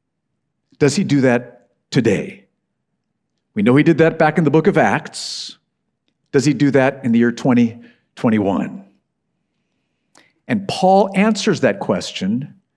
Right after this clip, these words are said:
in First Corinthians chapter thirteen, verse eight, through chapter fourteen, verse one.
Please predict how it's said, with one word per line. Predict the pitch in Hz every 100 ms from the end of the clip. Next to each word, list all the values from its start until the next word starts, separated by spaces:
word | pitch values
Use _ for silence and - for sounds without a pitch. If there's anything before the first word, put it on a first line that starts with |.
| _ -
in | 113
First | - 160 190 -
Corinthians | 180 165 160 156 160 -
chapter | - 143 143 135
thirteen, | - 170 170 - 110 90 113 - - _ _ _ _ _ _ -
verse | 131 131 -
eight, | 139 127 - - - _
through | - 165 151 151 151
chapter | - 139 139
fourteen, | 127 - 165 156 - 160 123
verse | 131 - 135
one. | 131 95 87